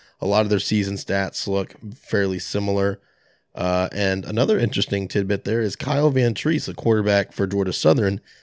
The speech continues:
uh, was a transfer from Buffalo. So he played his first four years at Buffalo. So it'll be interesting for him to see his old teammates and come back and play against them.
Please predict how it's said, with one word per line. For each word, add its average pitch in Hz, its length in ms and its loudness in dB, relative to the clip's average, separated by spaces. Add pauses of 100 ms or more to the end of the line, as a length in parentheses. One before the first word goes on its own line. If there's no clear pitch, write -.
(340)
uh, 92 340 -2
was 110 240 2
a 101 180 -2
transfer 95 720 0 (480)
from 165 360 2
Buffalo. 95 460 2
So 101 140 -6
he 110 160 2
played 110 340 2
his 113 180 -6
first 107 400 0
four 110 300 -2
years 104 320 0
at 98 260 -4
Buffalo. 92 540 -2 (640)
So 92 400 0
it'll 113 160 2
be 110 180 2
interesting 110 380 -2
for 113 80 0
him 104 140 2
to 98 60 -2
see 107 140 0
his 98 140 2
old 101 160 0
teammates 107 480 2
and 101 100 -2
come 104 200 -2
back 101 200 -2
and 101 120 -10
play 98 180 -2
against 98 320 -4
them. 101 320 0